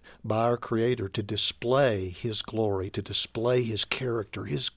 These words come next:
goodness, what He desires for us. And so if the enemy in any way can diminish or detract from what God intended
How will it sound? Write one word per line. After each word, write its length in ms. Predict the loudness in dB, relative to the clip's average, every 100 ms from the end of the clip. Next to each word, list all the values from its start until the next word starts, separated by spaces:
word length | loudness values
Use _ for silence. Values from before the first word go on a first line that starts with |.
| -2
goodness, 500 | 0 0 -2 -4 -2
what 140 | 0
He 140 | 0 0
desires 680 | 0 2 2 2 2 2
for 240 | 0 -2 -4
us. 400 | -6 -6 -6 -8 -12 -14 -14 -14 -6
And 180 | -2 -2
so 380 | 2 6 8 8
if 160 | 4
the 180 | 2 2
enemy 400 | 4 4 2 -2 -6 -20 -8 -4
in 140 | -2
any 300 | 0 4 4
way 300 | 6 4 4
can 220 | 2 -2
diminish 600 | -2 0 2 2 2 0
or 60 | -2
detract 680 | -4 -6 -6 -6 -4 -4 -6
from 180 | -4 -2
what 220 | -2 -2
God 320 | 0 0 2
intended 760 | 0 -2 -2 0 2 0 -4